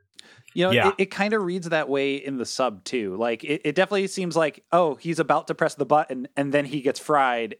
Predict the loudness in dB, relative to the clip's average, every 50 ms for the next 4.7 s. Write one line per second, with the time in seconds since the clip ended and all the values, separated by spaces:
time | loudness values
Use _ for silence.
0 | _ _ -4 -2 -2 -2 -2 -2 -4 -2 -2 -2 -2 0 0 -2 0 0 0 -2
1 | 0 -2 -4 -4 -6 -6 -8 -8 -6 -8 -8 -10 -10 _ _ _ _ _ _ _
2 | _ _ -2 0 0 2 0 -2 -4 -6 -10 _ _ _ _ _ _ _ _ _
3 | -2 -2 -2 -2 _ -4 -4 -4 -4 _ _ 0 0 2 2 0 0 0 0 -2
4 | -2 -2 -2 -2 -2 0 -2 -2 -2 -2 -2 -4 -6